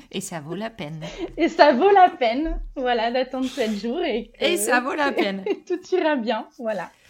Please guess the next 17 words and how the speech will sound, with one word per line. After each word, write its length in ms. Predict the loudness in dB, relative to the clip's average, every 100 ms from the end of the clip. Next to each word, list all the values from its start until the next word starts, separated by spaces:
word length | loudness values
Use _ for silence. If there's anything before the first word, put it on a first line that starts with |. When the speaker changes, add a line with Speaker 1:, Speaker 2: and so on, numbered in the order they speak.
| -20 -20 -20 -20 -20 -20 -20 -20 -16
Speaker 1:
Exactement. 680 | -12 -8 -6 -6 -4 0 0
Bon, 120 | 0 0
on 40 | 0
a 80 | 0
bifurqué 520 | 0 -2 -2 -4 -2
un 80 | -2
peu. 240 | -2 -4 -4
On 120 | -4
était 340 | -4 -4 -4 -2
à 140 | -4
ta 200 | -4 -4
renaissance 720 | -4 -4 -4 -4 -4 -4 -4 -6
créade. 500 | -12 -4 0 0 -2 -8 -12 -20 -20 -20 -8 -2
Euh, 320 | 0 2 4
Speaker 2:
Oui. 320 | 6 6 2 -6 -14 -14 -8
Speaker 1:
et 140 | -8
puis 320 | -8 -6 -4